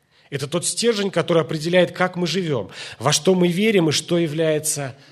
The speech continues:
нашей главной ценностью, главным сокровищем.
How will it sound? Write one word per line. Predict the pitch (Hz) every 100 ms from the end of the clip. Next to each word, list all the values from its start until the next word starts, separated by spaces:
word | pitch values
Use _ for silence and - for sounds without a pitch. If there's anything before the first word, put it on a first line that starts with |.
| - -
нашей | 131 135 139 120 - - -
главной | 113 135 139 135
ценностью, | 120 - 131 110 90 - - -
главным | 120 117 110
сокровищем. | - 110 117 113 90 -